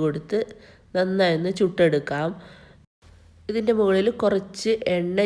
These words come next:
ഇങ്ങനെ ഒഴിച്ചു കൊടുത്തിട്ട് മുഴുവനായി ഇങ്ങനെ ഒന്ന്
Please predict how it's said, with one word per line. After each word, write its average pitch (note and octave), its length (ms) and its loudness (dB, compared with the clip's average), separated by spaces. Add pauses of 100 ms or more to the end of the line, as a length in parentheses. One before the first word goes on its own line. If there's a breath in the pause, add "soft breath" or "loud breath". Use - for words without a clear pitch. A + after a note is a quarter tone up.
ഇങ്ങനെ F3 260 4 (680)
ഒഴിച്ചു D#3+ 320 0
കൊടുത്തിട്ട് E3 460 0
മുഴുവനായി F3+ 540 0
ഇങ്ങനെ E3 260 -4
ഒന്ന് G3 140 -4